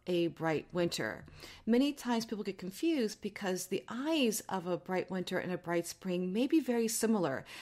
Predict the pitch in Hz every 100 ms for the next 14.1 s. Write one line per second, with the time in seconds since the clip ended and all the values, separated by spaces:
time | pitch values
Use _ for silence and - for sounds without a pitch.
0 | - 240 233 240 269 269 214 202 208 175
1 | 170 - 277 262 208 - - 214 254 247
2 | 233 226 226 220 214 190 160 123 - -
3 | - - - 247 254 - - 190 262 262
4 | 277 247 220 208 - 202 185 - 170 170
5 | 113 - - - - - 262 262 262 208
6 | 190 180 - - - - 254 233 247 220
7 | 220 202 190 190 190 - 180 170 165 -
8 | - 208 214 254 - 190 180 165 165 165
9 | 180 220 220 208 190 185 190 180 180 -
10 | - 165 180 196 233 226 202 196 - 175
11 | 156 151 151 - - - _ 190 180 175
12 | 165 160 175 175 165 165 - 98 - 180
13 | 180 170 160 151 156 151 156 165 120 -